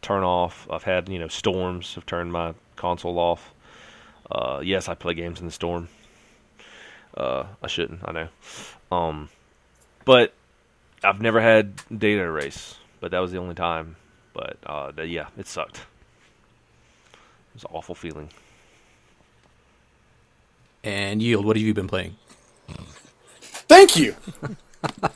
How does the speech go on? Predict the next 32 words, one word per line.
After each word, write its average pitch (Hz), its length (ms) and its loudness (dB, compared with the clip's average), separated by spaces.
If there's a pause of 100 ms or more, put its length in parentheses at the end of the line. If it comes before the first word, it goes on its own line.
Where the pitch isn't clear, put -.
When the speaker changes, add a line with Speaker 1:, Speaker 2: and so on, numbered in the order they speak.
(100)
Speaker 3:
So 254 420 12
I've 233 300 12
been 247 180 6
playing 226 920 10
my, 185 520 12
my 165 160 8
mystery 165 400 2
game 143 460 4 (120)
that 147 140 4
I 143 60 8
refuse 143 480 4
to 139 100 2
announce 135 400 0
until 135 280 -2
I, 127 240 0
I 127 260 4
secure 127 360 -2
the 113 80 -6
platinum. 117 480 0 (540)
I've 143 320 8
been 139 160 4
playing, 139 260 4
obviously, 139 460 6
Trine 127 240 -2
three 127 360 0
'cause 123 220 -6
I 117 100 -2
got 113 200 -2
the - 40 -14
platinum 113 480 -4
in 104 140 -8
that. 113 380 0